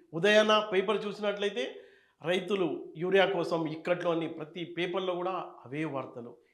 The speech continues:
ఎందుకు ఇలాంటి దారుణమైన పరిస్థితి నెలకొంది? ఒక పక్కేమో వర్షాలు విస్తృతంగా పడుతున్నాయి. దీంతో పంట విస్తీర్ణం బాగా పెరిగింది.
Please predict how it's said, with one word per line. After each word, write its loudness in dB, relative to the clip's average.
ఎందుకు -2
ఇలాంటి -2
దారుణమైన -4
పరిస్థితి -12
నెలకొంది? -10
ఒక 0
పక్కేమో 4
వర్షాలు 2
విస్తృతంగా 4
పడుతున్నాయి. 0
దీంతో 4
పంట 4
విస్తీర్ణం 2
బాగా 4
పెరిగింది. 0